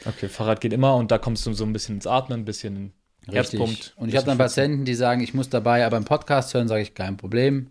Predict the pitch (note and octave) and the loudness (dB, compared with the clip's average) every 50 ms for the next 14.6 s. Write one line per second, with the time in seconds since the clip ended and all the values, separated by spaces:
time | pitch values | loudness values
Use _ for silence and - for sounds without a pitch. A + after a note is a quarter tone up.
0 | _ - - - - C3 B2+ C3 - B2+ C3 B2+ B2 B2 A#2+ A#2+ A2 A2 A#2 A2 | _ -14 -12 -6 0 0 2 4 4 6 6 6 6 4 4 4 4 2 2 2
1 | - A#2+ A2+ G#2 - A#2 A#2 A2 G#2 G#2+ A#2 A#2 A2+ A2 - - A#2 A#2 A2+ A2 | 2 0 0 0 -2 -2 -2 -2 -2 0 2 2 0 0 -2 0 2 2 2 2
2 | G#2+ A2 B2+ - - _ _ - - A2+ A2+ A2 - - D3 B2+ B2 - C3 A#2+ | 0 -2 -6 -10 -16 _ _ -4 0 0 0 0 0 0 0 0 0 0 2 2
3 | A#2 A2+ A2+ A2+ A2 G#2+ A2 G#2+ G#2 A#2 A#2+ A#2 A2+ A2+ A2+ - _ _ _ - | 2 2 2 2 2 2 2 2 2 4 4 4 2 0 -2 -8 _ _ _ -8
4 | F#2+ F#2+ F#2 A2+ A#2+ C3+ C#3+ C3 - - - - - - - - - - - - | -6 -6 -4 -2 2 2 2 2 2 -2 -6 -12 -12 -10 -10 -12 -12 -16 -6 0
5 | B2 A#2+ B2 B2 C#3+ C#3+ - D3+ C#3 - C#3 C3+ B2+ C3 B2+ A#2 - A2 G2 - | 2 2 4 4 4 4 2 -2 2 2 2 2 2 0 -2 -2 -2 -6 -2 -2
6 | A#2+ A2 A#2 D3+ E3+ E3+ F3 E3 E3+ - - - D3+ D#3+ E3 E3 D#3+ - - A#2+ | 0 2 4 4 4 4 4 2 2 0 0 2 2 4 4 2 0 -2 -2 -2
7 | A#2 A2+ A2 C3+ C3+ B2 B2+ A#2+ A#2+ - - A#2+ A2+ A2+ A2 A2 G#2+ - - - | -2 0 2 2 4 4 4 2 2 2 2 4 4 4 2 0 0 -4 -4 -4
8 | A#2 A2+ A#2 B2 C3+ D3 D3 D3+ D3 - - - - - _ - A#2 A#2 A#2+ B2 | -4 0 2 2 2 2 0 -2 -4 -10 -18 -20 -20 -12 _ -2 -2 2 4 4
9 | B2+ C#3+ C#3 - - - C3 - A#2+ A2+ - - - - - C3+ C3 C#3+ C3+ - | 4 2 0 -2 -6 -6 -6 -6 -6 -8 -8 -10 -10 -4 -2 0 0 0 -2 -6
10 | - - A#2 - A2 A2 A#2 - - D#3 D3+ C#3 - _ _ _ _ _ _ _ | -10 -10 -10 -8 -8 -8 -8 -8 -8 -10 -12 -14 -16 _ _ _ _ _ _ _
11 | _ _ _ - A2 A#2 A2 - - B2+ B2+ B2+ B2 A#2 A2+ - - G#2+ G#2 A#2 | _ _ _ -4 -4 -4 -2 2 2 2 2 2 0 -2 -4 -2 -2 -2 0 2
12 | B2 C3+ C3 - B2 A#2+ A#2 A2+ A2+ A2 G#2+ G#2+ G#2 G#2+ G2+ G#2+ A2 A2+ A2+ A2 | 0 0 0 0 0 2 2 2 2 2 2 2 2 2 2 2 4 4 4 4
13 | G#2+ A#2 - C3 B2 A#2+ A#2 A2 A#2+ A#2+ - B2 A2+ A2 - C3+ D3 D3 C3+ B2 | 4 4 2 2 2 0 0 -4 -4 -4 -4 -4 -6 -4 -2 -2 0 0 0 0
14 | B2 A#2 B2 B2 C3 D3 E3 D#3+ B2 A#2 A#2 A2+ | 0 0 2 4 4 6 6 6 6 4 2 0